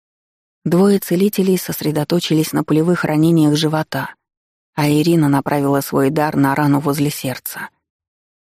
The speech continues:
Их общие усилия принесли результат. Раны очень медленно, но всё же стали затягиваться. Усилием воли Ника заставила себя пока не думать об Алексе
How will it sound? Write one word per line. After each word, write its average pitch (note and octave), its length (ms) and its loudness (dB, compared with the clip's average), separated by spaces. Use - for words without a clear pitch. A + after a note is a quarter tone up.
Их E3+ 260 0
общие D3+ 380 0
усилия D3 540 0
принесли D3+ 520 0
результат. C#3+ 640 -4
Раны E3+ 440 2
очень F3 320 0
медленно, F3 600 4
но D3 120 2
всё F3 240 -2
же D#3 120 0
стали D3 340 -4
затягиваться. C3+ 960 -6
Усилием G3+ 480 4
воли G3+ 240 2
Ника F#3 300 2
заставила F3 560 0
себя E3 280 -2
пока E3 240 -4
не E3 140 4
думать E3+ 340 2
об C#3+ 180 -2
Алексе - 520 -4